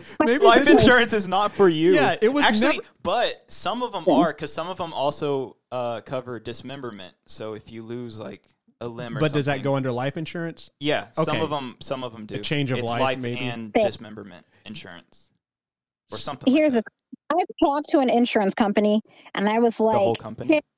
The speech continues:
Speaker 3: I should get," yes, the entire company. I said, "Hey, maybe I should get some life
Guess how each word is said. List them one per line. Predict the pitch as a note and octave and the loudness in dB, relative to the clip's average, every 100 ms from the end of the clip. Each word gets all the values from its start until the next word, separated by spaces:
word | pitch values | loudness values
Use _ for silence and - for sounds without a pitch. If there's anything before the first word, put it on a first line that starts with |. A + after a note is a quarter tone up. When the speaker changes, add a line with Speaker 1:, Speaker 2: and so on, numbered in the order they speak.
| _ _ _ _ - | _ _ _ _ -2
Speaker 3:
I | B3+ | -2
should | D4 C#4 G3 | 2 0 4
get," | A#3 A#3+ | 2 4
yes, | A#3 G#3 - | 4 2 2
the | F#3 | 2
entire | F#3 B3+ A3+ | 2 2 2
company. | A#3+ G#3 G3+ G3+ - - - | 0 0 0 0 -4 -14 -2
I | D#4+ | 0
said, | F#4 | 2
"Hey, | D#4+ E4 A3+ F3 - _ _ | 2 2 2 0 -4 _ _
maybe | D4 G4 | 2 2
I | G4+ | 2
should | F4+ | 2
get | C#4 B3+ | 2 2
some | A#3+ | 0
life | G3 A3+ | 0 0